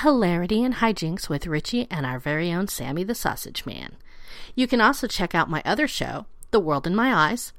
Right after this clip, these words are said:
where I get to talk to you about all the crazy things that go on in my head and make me cringe and laugh and point and all those other things. And don't forget, we've got so much more great talk radio on its way to you, so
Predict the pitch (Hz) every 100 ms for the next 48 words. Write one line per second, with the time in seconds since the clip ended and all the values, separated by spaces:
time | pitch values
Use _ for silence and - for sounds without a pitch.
0 | - - - - 359 302 226 214 240 -
1 | 170 - 196 165 160 156 143 - 277 302
2 | 202 - - 233 254 240 247 233 226 220
3 | - - - - - - - - - -
4 | 254 262 254 240 226 202 196 196 214 208
5 | 202 143 143 - - - 285 294 139 -
6 | - 214 220 208 139 135 - - 151 160
7 | 170 - 135 - - - 160 156 - -
8 | 135 - - 151 160 143 135 107 - -
9 | 127 - - - - - - - - 240
10 | 311 349 381 381 - - - 220 196 180
11 | - 262 269 269 185 160 160 165 - 170
12 | 156 156 147 160 143 135 - 143 151 160
13 | 175 254 - -